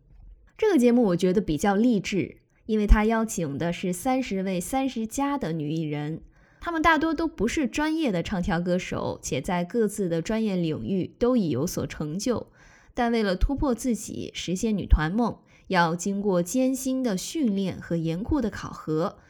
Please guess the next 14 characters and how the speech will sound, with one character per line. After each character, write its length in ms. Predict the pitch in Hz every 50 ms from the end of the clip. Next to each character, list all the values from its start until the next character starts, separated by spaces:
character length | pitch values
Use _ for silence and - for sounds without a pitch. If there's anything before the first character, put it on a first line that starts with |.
| - _ _ _
最 180 | - - 330
终 220 | 294 320 339 349 339
只 100 | - 269
有 140 | 269 285 311
五 280 | - - 208 156 -
个 240 | - - 349 349 294
名 260 | 226 202 180 175 196
额 280 | 202 175 156 156 165 - _
可 160 | - - 170
以 140 | 175 - -
胜 280 | - - 185 170 160
出 180 | 165 - - 170
成 200 | - - 156 156
团。 380 | 165 - - 156 - - -